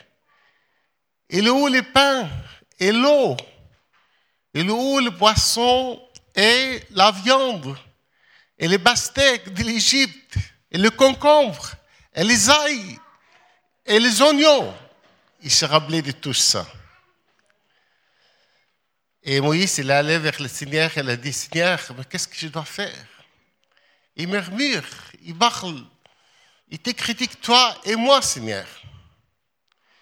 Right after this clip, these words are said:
Le Seigneur, il a dit, « Demain matin, dites-les, qu'ils se réveillent, ils vont trouver des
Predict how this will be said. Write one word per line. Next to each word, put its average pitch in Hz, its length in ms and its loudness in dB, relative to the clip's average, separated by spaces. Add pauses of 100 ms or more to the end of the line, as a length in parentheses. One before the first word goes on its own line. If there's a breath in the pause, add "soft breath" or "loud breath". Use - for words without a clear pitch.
(160)
Le 143 100 -10
Seigneur, 175 400 -2
il 170 100 -2
a 151 80 0
dit, « 151 160 -6
Demain 160 240 2
matin, 156 540 0
dites-les, 135 640 -6 (1300)
qu'ils 151 80 -6
se - 160 0
réveillent, 185 640 0
ils 170 80 -6
vont 180 160 -2
trouver 147 680 -4 (1000)
des 151 500 -2